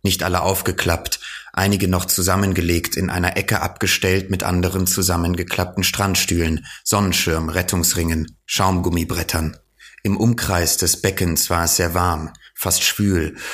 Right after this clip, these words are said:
und in den herumwabernden Dämpfen hing der Geruch von parfümiertem Reinigungsmittel,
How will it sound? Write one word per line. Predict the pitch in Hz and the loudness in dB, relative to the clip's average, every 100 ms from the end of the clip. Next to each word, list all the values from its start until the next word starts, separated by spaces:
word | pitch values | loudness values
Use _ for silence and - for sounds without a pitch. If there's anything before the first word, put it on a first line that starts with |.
| - | -10
und | - 95 90 | -2 0 2
in | 87 | 2
den | 92 92 90 | 2 4 4
herumwabernden | 92 92 110 104 90 85 85 85 85 85 | 2 2 2 2 2 2 2 0 0 0
Dämpfen | 85 92 101 - 85 | 2 2 2 0 0
hing | 85 90 | 2 0
der | 87 | 0
Geruch | - 95 92 | 0 -2 -2
von | - 90 87 | 0 0 0
parfümiertem | 90 - 90 92 92 95 | -2 0 2 4 2 0
Reinigungsmittel, | 90 90 95 85 85 - 90 - 87 78 | 0 2 2 0 0 0 0 0 0 -2